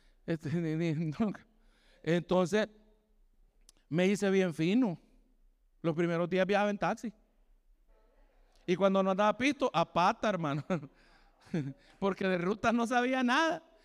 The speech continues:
Y yo decía, "Aquel que va con mochila quizás para la uva". Y a veces metían a, a otro lado y yo decía, "Avisa".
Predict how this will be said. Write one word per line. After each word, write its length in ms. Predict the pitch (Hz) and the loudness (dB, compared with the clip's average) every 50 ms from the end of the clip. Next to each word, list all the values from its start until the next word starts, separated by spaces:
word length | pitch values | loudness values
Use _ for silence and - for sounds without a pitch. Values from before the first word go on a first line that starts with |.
| _ _ - | _ _ -4
Y 100 | 156 170 | 0 0
yo 80 | 185 | 2
decía, 260 | 190 175 202 214 - 151 | 2 0 0 -2 -2 -2
"Aquel 280 | 156 - - 165 156 | -2 0 0 0 0
que 100 | - 170 | 0 0
va 120 | 160 160 160 | 0 0 0
con 160 | - 170 170 | 0 0 0
mochila 360 | 170 165 - - 185 185 180 | -2 -2 0 0 0 0 0
quizás 260 | - - 160 175 160 - | 0 -2 -2 -2 -2 0
para 160 | - 165 156 | -2 -2 -2
la 80 | 147 | -2
uva". 400 | 143 147 143 135 123 120 170 190 - _ _ _ _ _ _ _ _ _ _ _ _ _ _ _ _ _ _ _ _ _ _ _ _ _ _ _ _ _ _ _ _ _ _ _ _ - | -4 -4 -4 -4 -4 -4 -6 -8 -14 _ _ _ _ _ _ _ _ _ _ _ _ _ _ _ _ _ _ _ _ _ _ _ _ _ _ _ _ _ _ _ _ _ _ _ _ -2
Y 80 | 147 156 | 0 2
a 60 | 160 | 2
veces 240 | 160 160 156 170 165 | 2 2 2 2 2
metían 460 | 165 156 151 - 165 156 151 143 143 139 | 2 0 -2 -2 -2 -2 -2 -2 -2 -4
a, 240 | 127 117 - - _ _ _ _ _ _ _ _ _ _ _ _ _ _ _ _ _ _ _ _ _ _ _ _ _ _ _ _ _ - | -6 -8 -10 -12 _ _ _ _ _ _ _ _ _ _ _ _ _ _ _ _ _ _ _ _ _ _ _ _ _ _ _ _ _ -10
a 120 | - 113 | -6 -6
otro 300 | 117 123 - - 147 139 | -6 -4 -4 -2 -2 0
lado 300 | 127 131 131 147 143 139 | 2 2 2 2 2 2
y 60 | 139 139 | 0 0
yo 80 | 135 | -2
decía, 280 | 123 113 139 139 123 107 | -2 -2 -2 -2 -2 -2
"Avisa". 440 | 107 110 147 190 - - - 127 | -2 -2 -2 -4 -4 -6 -8 -8